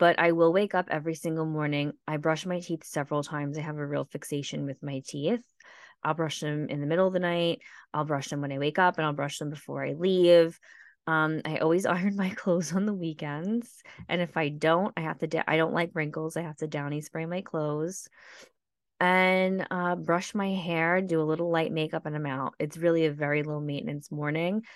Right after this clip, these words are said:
but I absolutely, absolutely cannot, will not walk into work without my diet soda. And that's a fact. That is a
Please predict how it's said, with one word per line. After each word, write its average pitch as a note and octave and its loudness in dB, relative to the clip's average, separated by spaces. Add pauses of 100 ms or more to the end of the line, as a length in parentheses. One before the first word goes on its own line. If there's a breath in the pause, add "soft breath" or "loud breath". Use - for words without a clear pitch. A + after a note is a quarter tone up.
(200 loud breath)
but E3 2
I E3+ 4 (120)
absolutely, E3 2 (120)
absolutely D3 -2 (520 soft breath)
cannot, F3 2
will F#3 2
not D#3 -2 (100)
walk E3 4
into F#3 -4
work D3 0
without C#3+ -4
my D3 -4
diet C#3 -6
soda. - -4 (320)
And D3+ -6
that's C3+ -8
a - -20
fact. - -10 (720)
That F3+ -10
is E3 -10
a D#3 -6